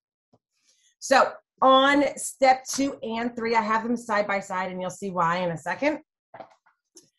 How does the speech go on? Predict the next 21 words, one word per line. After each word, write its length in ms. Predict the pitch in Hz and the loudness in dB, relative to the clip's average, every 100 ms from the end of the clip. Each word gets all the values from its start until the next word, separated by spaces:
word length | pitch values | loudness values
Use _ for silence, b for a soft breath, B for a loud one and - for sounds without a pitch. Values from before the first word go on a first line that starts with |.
| _ | _
But 100 | - | 2
I 80 | 233 | 2
put 180 | 233 254 | 0 0
all 200 | 226 240 | 4 6
the 80 | 269 | 6
questions 420 | 269 262 240 220 | 4 2 0 -2
in 60 | 226 | -2
there 120 | 208 | -4
for 200 | - 202 | -4 -6
you, 100 | 208 | -6
so 140 | 208 | -6
you 80 | 185 | -8
don't 220 | 185 202 | -4 -4
really 180 | 208 208 | 0 0
have 180 | 196 190 | 0 -6
to 60 | 190 | -6
write 180 | 190 185 | -6 -4
any 200 | 180 190 | -4 -4
of 100 | 170 | -6
this 180 | 180 - | -8 -6
down. 480 | 175 165 180 226 | -4 -2 -2 -4